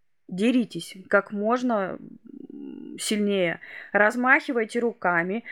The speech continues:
вставайте в позу звёздочки, кричите как можно громче, кричать лучше что-нибудь максимально привлекающее внимание:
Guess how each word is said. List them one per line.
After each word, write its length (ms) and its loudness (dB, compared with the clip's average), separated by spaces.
вставайте 500 2
в 100 -10
позу 380 0
звёздочки, 720 -2
кричите 500 2
как 180 0
можно 380 2
громче, 500 0
кричать 680 2
лучше 360 -6
что-нибудь 640 0
максимально 600 0
привлекающее 680 -2
внимание: 560 0